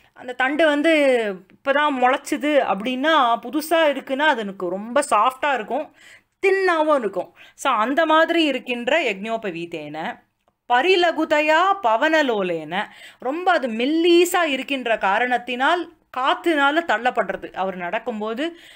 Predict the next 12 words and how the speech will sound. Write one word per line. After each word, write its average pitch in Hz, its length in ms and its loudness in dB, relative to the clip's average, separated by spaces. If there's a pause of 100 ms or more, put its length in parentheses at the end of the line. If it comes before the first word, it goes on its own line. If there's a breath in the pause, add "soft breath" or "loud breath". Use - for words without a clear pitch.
இப்படியும் 262 540 -2
அப்படியுமாக 240 500 -2
அந்த 196 640 -2 (360)
பூணல் 269 260 -2
வந்து 202 200 -6
நகர்றது. 196 760 -4 (400 loud breath)
அப்புறம், - 480 -2
நிர்மாம்ச 339 760 2 (440)
விரல 285 640 2
பார்ஷ்வக 269 640 0 (260)
பஞ்சரம் 269 480 0
இவ 190 380 -2